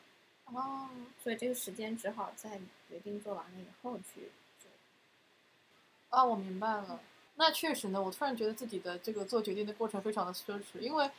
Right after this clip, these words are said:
Speaker 1: 好像我会专门给自己留出一段时间来，就专门用来纠结。就比如说我知道自己可能六七月份要回国，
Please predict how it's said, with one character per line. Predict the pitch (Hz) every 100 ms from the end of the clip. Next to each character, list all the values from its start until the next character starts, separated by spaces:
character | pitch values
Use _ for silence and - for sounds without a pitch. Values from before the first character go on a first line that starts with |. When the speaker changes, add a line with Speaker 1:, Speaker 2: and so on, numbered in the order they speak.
| - -
Speaker 1:
好 | 233 220
像 | 330 294
我 | 185
会 | 285 254 240 - - - -
专 | 302 302
门 | 269
给 | 185
自 | 185 240
己 | 214
留 | 190
出 | 196 262
一 |
段 | 240 240
时 | 233 190
间 | 208
来， | 190 180
就 | 214
专 | 240 233
门 | 202
用 | 202
来 | 175
纠 | 190 185
结。 | - -
就 | 247
比 | 208
如 | 190
说 | 240
我 | 233 -
知 | 226
道 | 233 208 208
自 | - 226
己 | 185 185 185
可 | -
能 | 185 185 208
六 | 240 214 196
七 | 196 -
月 | 226
份 | 214 208
要 | 196
回 | 196 175
国， | 170 160